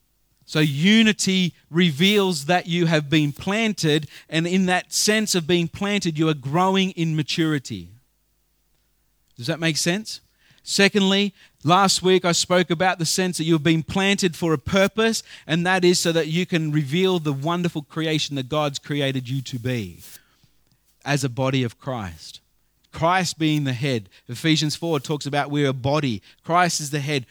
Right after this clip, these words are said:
We're like the arms and the feet and everything else that a body entails. And we don't do that on our own. One person can't be the body of Christ.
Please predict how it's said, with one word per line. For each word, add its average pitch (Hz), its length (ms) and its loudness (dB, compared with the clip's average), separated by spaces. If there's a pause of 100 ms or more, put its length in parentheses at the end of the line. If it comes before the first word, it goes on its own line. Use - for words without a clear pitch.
(160)
We're 170 240 4
like 165 220 0
the 143 140 -6
arms 156 420 -2
and 131 100 -2
the 127 60 -2
feet 147 400 -2
and 127 160 -6
everything 139 480 -4
else 143 220 -6
that 127 120 -10
a 113 40 -8
body 120 360 -8
entails. 110 720 -12 (1040)
And 131 100 -12
we 147 80 -2
don't 170 280 -2
do 175 160 -2
that 170 160 -2
on 139 140 -4
our 117 180 -4
own. 92 360 -8 (100)
One 170 240 -4
person 175 480 -2
can't 156 320 -6
be 143 100 0
the 127 100 -4
body 131 300 -4
of 120 160 -6
Christ. 92 560 -10